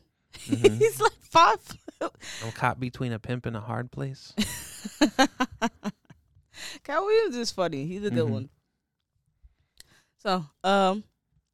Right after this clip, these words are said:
Speaker 1: I don't know. What else? See anything else interesting this week?
Speaker 2: Have I seen anything interesting this week? There is a movie that I watched.
Speaker 1: Uh-huh.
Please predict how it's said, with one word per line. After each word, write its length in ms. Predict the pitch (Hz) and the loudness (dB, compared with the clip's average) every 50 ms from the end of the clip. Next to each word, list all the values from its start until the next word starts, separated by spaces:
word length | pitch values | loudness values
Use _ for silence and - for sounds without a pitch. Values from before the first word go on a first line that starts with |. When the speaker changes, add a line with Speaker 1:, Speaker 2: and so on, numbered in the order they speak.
| _ _ - - | _ _ -14 -6
Speaker 1:
I 60 | - 247 | -4 -2
don't 140 | 262 226 | 0 2
know. 120 | 208 202 226 | 2 2 2
What 180 | 240 247 247 | 2 2 2
else? 300 | 254 165 139 147 - - - _ _ _ _ _ _ _ _ | 2 2 0 -2 -4 -10 -16 _ _ _ _ _ _ _ _
See 180 | - - 233 233 | -8 -2 0 2
anything 300 | 226 226 214 220 233 233 | 2 2 0 0 0 2
else 160 | 240 240 254 | 0 0 -2
interesting 600 | 226 233 233 240 240 233 240 - - 240 240 233 | -6 -8 -8 -6 -4 -6 -6 -6 -8 -8 -6 -6
this 180 | 233 240 - - | -6 -6 -6 -8
week? 300 | 233 233 - - - - _ _ _ - - - - - - _ | -8 -10 -10 -12 -20 -20 _ _ _ -20 -20 -20 -20 -20 -20 _
Speaker 2:
Have 160 | - - 139 143 | -2 0 2 4
I 100 | 147 139 | 4 2
seen 300 | - - - 202 214 214 | 2 4 4 6 8 8
anything 380 | 208 202 196 - - 190 180 160 | 8 8 8 8 6 4 4 2
interesting 640 | 110 156 180 180 - 175 170 160 - - 156 151 147 | 2 2 2 4 4 6 4 4 4 2 0 0 0
this 180 | 147 143 131 139 | 0 0 0 2
week? 400 | 143 175 185 151 - - - - _ _ _ _ _ _ - - - _ | 4 4 4 4 0 -4 -12 -20 _ _ _ _ _ _ -20 -20 -16 _
There 180 | - 120 143 156 | 2 6 8 8
is 100 | 160 147 | 8 8
a 60 | 165 | 6
movie 360 | 156 160 180 208 220 208 214 202 | 6 8 8 8 8 8 6 6
that 160 | 185 170 147 | 6 6 8
I 100 | 131 123 | 8 8
watched. 500 | 117 107 98 80 - - - - - - - - _ _ _ _ _ | 8 6 4 2 -2 -8 -12 -14 -14 -16 -20 -20 _ _ _ _ _
Speaker 1:
Uh-huh. 280 | 160 170 165 156 143 175 | -4 -2 -2 -2 -4 -6